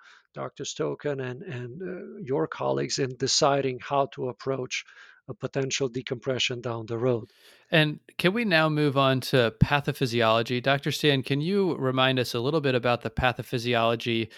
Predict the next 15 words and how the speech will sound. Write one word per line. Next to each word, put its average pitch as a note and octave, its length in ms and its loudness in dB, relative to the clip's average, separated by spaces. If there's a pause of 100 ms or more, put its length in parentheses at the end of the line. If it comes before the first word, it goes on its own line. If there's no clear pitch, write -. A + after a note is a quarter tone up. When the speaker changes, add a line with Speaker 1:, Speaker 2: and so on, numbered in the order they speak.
(240)
Speaker 2:
of A2+ 180 -8
Graves' D#3+ 380 -2
disease, A2 640 -2 (340)
and C3 160 0
then C3+ 160 4
speak - 360 -2
a C3 40 4
little B2+ 180 4
more A#2+ 180 2
specifically A#2+ 640 0
to, A2 480 0 (120)
uh, A2 200 -4
what B2 260 -2
the A2+ 200 -2 (120)
orbital A#2 800 2